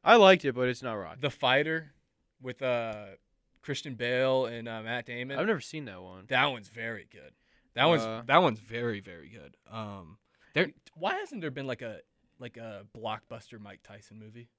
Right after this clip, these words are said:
Speaker 1: I don't know. There should, I think, like, just 'cause they've made so many documentaries about him.
Speaker 2: They need, like, a, they need a movie.
Speaker 1: I don't know if there could ever be a actor that does him justice.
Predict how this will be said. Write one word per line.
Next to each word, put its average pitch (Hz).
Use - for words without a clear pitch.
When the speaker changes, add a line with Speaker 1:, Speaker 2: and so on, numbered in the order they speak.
Speaker 1:
I 156
don't 170
know. 135
There 123
should, 143
I 127
think, 170
like, 139
just 123
'cause 127
they've 117
made 104
so 117
many 98
documentaries 90
about 95
him. 95
Speaker 2:
They 165
need, 196
like, 127
a, 107
they 151
need 147
a 110
movie. 101
Speaker 1:
I 175
don't 247
know 254
if 208
there 190
could 160
ever 147
be 139
a 120
actor 123
that 117
does 123
him 120
justice. -